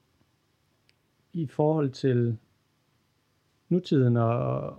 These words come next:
og medierne, øhm, altså, så er der jo en, øhm, jeg tror, for ham vil det store spørgsmål være, ikke? Altså,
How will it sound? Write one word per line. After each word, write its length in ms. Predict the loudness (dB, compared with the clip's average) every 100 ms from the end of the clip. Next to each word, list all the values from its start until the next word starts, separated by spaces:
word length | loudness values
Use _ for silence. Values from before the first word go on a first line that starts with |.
| -18 -4
og 100 | 2
medierne, 500 | 2 2 0 -2 -6 _ _
øhm, 400 | -4 0 0 -2 -6 _ _ _ _ _ _ _ _ _ _ _ _ _ _ _ -4
altså, 160 | -2
så 100 | 2
er 160 | 4 4
der 100 | 4
jo 160 | 4
en, 340 | 4 4 2 2
øhm, 420 | 0 -2 -4 -8 -14 _ _ _ _ _ _ _
jeg 100 | -4
tror, 200 | 0 2
for 120 | 4
ham 220 | 4 6
vil 120 | 6 4
det 80 |
store 240 | 4 2 2
spørgsmål 460 | 2 0 0 0
være, 220 | 2 2 2
ikke? 120 | 2
Altså, 260 | 0 -2